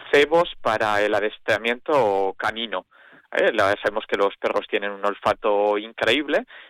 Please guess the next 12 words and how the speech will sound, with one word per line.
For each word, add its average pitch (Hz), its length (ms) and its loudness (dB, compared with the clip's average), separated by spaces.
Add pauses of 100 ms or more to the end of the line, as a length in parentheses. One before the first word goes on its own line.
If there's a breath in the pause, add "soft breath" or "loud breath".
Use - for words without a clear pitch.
entonces 110 280 -4
se 104 80 -6
les 98 160 -4
puede 104 220 0
entrenar 104 680 0
para 98 220 -2
que 98 160 -4
detecten 95 920 -2
explosivos, 143 920 0
para 101 220 -4
que - 100 -12
busquen 104 720 -6